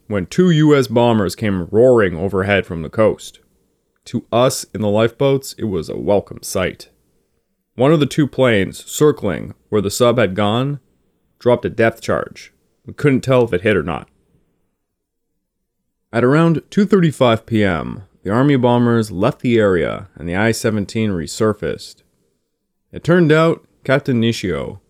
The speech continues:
was willing to risk being hit by American bombers in order to fire a torpedo at the abandoned American merchantman. Captain Farrow recalled, "We were still looking out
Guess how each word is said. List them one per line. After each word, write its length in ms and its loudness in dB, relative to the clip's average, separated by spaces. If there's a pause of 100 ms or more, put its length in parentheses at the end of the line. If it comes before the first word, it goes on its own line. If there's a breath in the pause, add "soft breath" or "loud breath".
(120)
was 160 -10
willing 340 0
to 100 -6
risk 420 0
being 280 0
hit 240 0
by 120 -2
American 440 -2
bombers 500 -2
in 140 -14
order 320 0
to 80 -6
fire 340 0
a 80 -2
torpedo 680 -2
at 140 -6
the 100 -4
abandoned 540 -2
American 400 -6
merchantman. 680 -8 (680)
Captain 340 -4
Farrow 280 -4
recalled, 580 0 (1900)
"We 160 0
were 140 2
still 340 4
looking 360 2
out 340 2